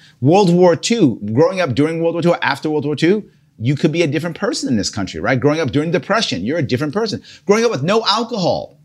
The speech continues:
different person. So I do think there is some validity in how people think based upon what's happening culturally. Lo-, lo-, I'll say, like, maybe now, after, pre-, pre and post nine eleven,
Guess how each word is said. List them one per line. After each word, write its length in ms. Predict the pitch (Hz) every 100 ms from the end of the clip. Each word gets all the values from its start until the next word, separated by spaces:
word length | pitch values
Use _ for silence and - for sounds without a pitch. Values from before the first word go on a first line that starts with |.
| _ _ _ _ _
different 280 | 139 143 180
person. 440 | 240 320 - - _ _ _
So 180 | - 160
I 100 | 160
do 240 | 123 247 311
think 240 | 202 135
there 120 | 156
is 120 | 151 -
some 160 | 143
validity 460 | 120 143 160 135 120
in 60 |
how 200 | 110 120
people 300 | 120 135 127
think 300 | 110 147 127
based 220 | 127 123 117
upon 100 | 113
what's 120 | 107
happening 360 | 107 104 98
culturally. 400 | - 127 - 76 - - -
Lo-, 220 | 127 165
lo-, 360 | 143 151 - 127
I'll 160 | 135
say, 260 | 139 151 135
like, 260 | 120 117 123
maybe 240 | 123 117
now, 500 | 110 143 147 113 - _ _
after, 460 | 131 143 160 151 139
pre-, 240 | - 156
pre 260 | - 151 156
and 100 | 151
post 200 | 165 143
nine 120 | 147
eleven, 320 | 170 196 -